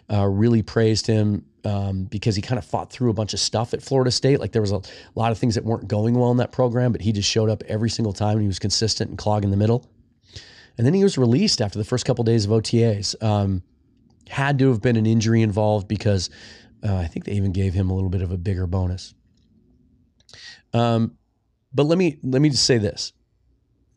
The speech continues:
There's some receivers that have an opportunity. I wanna get a better look at 'em. Uh, Matt Landers is one, um, just because of the athletic upside, and he's tall and long and explosive.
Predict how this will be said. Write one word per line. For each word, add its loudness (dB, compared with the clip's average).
There's 2
some 2
receivers 2
that -2
have 0
an 0
opportunity. 0
I -4
wanna 0
get 2
a 0
better 0
look -2
at -10
'em. -16
Uh, -2
Matt -2
Landers 0
is 0
one, 0
um, 0
just -6
because -2
of -2
the 2
athletic -2
upside, -2
and -6
he's -6
tall -2
and -6
long 0
and -8
explosive. -4